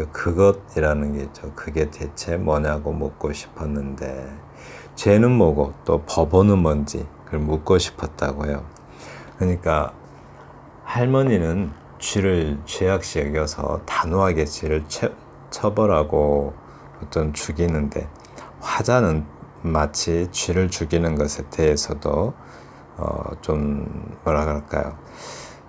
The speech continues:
어, 죄에 대한 어떤 정의를 내릴 수가 없어요, 화자는. 과연 인간이 마음대로, 쥐의 입장에서 보면 쥐는 단지 먹이 활동을 한 것뿐이죠. 그런데 인간은,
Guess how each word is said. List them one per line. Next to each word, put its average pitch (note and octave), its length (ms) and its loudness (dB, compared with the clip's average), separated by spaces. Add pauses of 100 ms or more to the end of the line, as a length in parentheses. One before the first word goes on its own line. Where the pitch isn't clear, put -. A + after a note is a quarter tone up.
어, D2+ 920 4 (180)
죄에 A2+ 440 6
대한 E2+ 220 4
어떤 D2 360 0
정의를 F#2+ 520 4
내릴 D2+ 260 2
수가 - 320 -4
없어요, D2 500 0
화자는. D2 420 -6 (360)
과연 F2+ 580 0 (140)
인간이 G2 460 2
마음대로, E2 640 2 (580)
쥐의 B2 380 6
입장에서 G#2 580 4
보면 D2+ 380 -2
쥐는 F2+ 440 -2
단지 E2 680 -4
먹이 D2+ 360 0
활동을 E2+ 540 -2
한 D#2+ 140 -4
것뿐이죠. D#2+ 640 -6 (320)
그런데 D2+ 340 -4
인간은, E2+ 760 -2